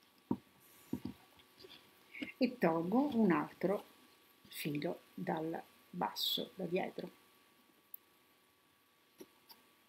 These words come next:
Cerco di farli capitare tutti nella stessa identica posizione. Quindi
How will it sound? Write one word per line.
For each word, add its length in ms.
Cerco 520
di 280
farli 360
capitare 760
tutti 560
nella 200
stessa 560
identica 580
posizione. 960
Quindi 280